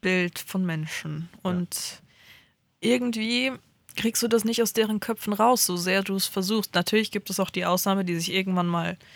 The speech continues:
Speaker 1: aufrafft und sagt, „Okay, eigentlich habe ich die ganze Zeit Mist erzählt“, aber sehr wenige davon lassen sich wirklich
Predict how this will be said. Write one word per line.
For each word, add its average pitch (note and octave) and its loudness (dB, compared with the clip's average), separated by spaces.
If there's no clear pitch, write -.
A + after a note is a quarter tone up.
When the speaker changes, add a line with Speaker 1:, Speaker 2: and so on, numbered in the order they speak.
Speaker 1:
aufrafft F#3+ 2
und F#3 2
sagt, F3+ 0
„Okay, G3 0
eigentlich F#3 -4
habe F3+ -4
ich F3 -6
die F3+ -2
ganze F3+ 0
Zeit E3 -6
Mist F#3+ -2
erzählt“, F#3 -2
aber F3 2
sehr G3+ 6
wenige G3+ 0
davon F3+ 0
lassen F3+ -2
sich F3 -4
wirklich F3 -6